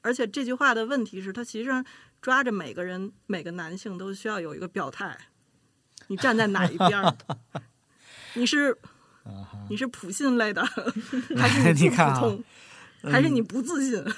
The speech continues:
Speaker 2: 不知道，也许呢，你看，也许这样的表述，像你说的，把每个男性都，都弄到了一个公开的行刑台上，就你必须
Speaker 1: 对，就是，就是凡是那个表彰说我认为，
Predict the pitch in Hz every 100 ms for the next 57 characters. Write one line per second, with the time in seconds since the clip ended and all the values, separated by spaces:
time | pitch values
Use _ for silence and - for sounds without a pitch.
0 | 233 285 262 156 190 180 - 170 - 175
1 | 147 160 165 135 143 135 - - - -
2 | _ _ _ 165 233 - 147 165 190 151
3 | 139 131 123 117 135 123 147 180 165 120
4 | 135 143 127 151 160 113 147 120 135 143
5 | 120 127 123 120 120 - 135 135 139 165
6 | 147 143 123 120 131 127 120 113 - -
7 | - _ _ - 160 143 151 139 117 135
8 | 139 147 127 110 127 107 110 131 123 117
9 | 139 131 139 139 135 135 _ _ - -
10 | _ _ _ _ _ - 349 285 330 302
11 | 202 - 339 302 269 226 311 349 277 -
12 | 285 233 - _ _ 226 180 240 269 285
13 | 185 220 220